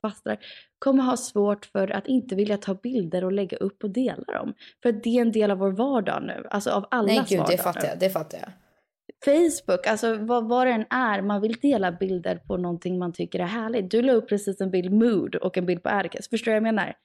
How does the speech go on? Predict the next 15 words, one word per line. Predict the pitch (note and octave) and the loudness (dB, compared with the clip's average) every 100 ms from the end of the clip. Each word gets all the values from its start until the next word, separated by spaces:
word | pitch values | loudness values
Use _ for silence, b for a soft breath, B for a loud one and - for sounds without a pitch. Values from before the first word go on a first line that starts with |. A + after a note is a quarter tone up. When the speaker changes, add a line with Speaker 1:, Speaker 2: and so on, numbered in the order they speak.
| _ _ - | _ _ -2
Speaker 1:
Är | G3+ | 0
det | G#3 A3+ A3+ | 2 4 4
att, | G3+ F#3+ - - _ _ G#3 | 2 -2 -6 -20 _ _ -2
att | F#3 _ - - - - - | -2 _ -14 -14 -16 -20 -18
tjäna | - G#3 G3 F#3+ | -4 -2 -2 0
pengar | G3 F#3 | -2 -2
på | F#3 | -4
ett | F3+ | -4
barn? | G3+ | 0
Alltså, | A3+ A3+ | 0 0
förstår | A3 B3 | -2 2
du | A#3 | 2
vad | |
jag | A3+ | 2
menar? | A#3 G#3 - | 2 0 -2